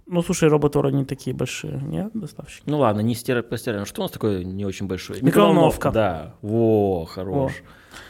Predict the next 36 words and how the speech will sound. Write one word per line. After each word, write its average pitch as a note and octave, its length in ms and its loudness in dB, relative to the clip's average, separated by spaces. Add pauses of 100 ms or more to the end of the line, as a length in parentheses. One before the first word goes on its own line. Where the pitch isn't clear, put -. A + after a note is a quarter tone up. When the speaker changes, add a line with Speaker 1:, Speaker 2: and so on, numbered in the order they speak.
(360)
Speaker 1:
Да. C#3+ 360 4
Speaker 2:
Нам A#2+ 120 4
нужна A#2+ 180 0
коробка, A#2 300 0
э, G#2 280 0
летающая A2 320 0
коробка A2+ 280 -4
из-под - 180 -12
микроволновки. G2+ 680 -4 (800)
Speaker 1:
В D#3 120 0
общем, D#3+ 260 4
Speaker 2:
Отлично. - 180 -8
Speaker 1:
п-, D3+ 160 4
предлагаем D#3+ 420 4
нашим D3+ 220 0
слушателям E3+ 400 2
сделать D3 420 2
коробку D3 320 2
из-под - 220 -6
микроволновки C#3 480 -2
летающей. F#3 680 2 (140)
Мне C#3+ 160 -4
кажется, D3+ 480 2
вы D3 220 4
сможете C#3+ 520 2
получить C#3 380 -4
грант C#3+ 380 2
от - 100 -2
Роскосмоса. C3+ 640 -2 (220)
Speaker 2:
Да, G#2 260 0
это, G2+ 160 -4
о, G2+ 220 -2 (160)
лучший B2 260 0
эффективный G#2 300 -6
стартап. G#2 520 -4 (180)
Рекомендуем G2 920 -2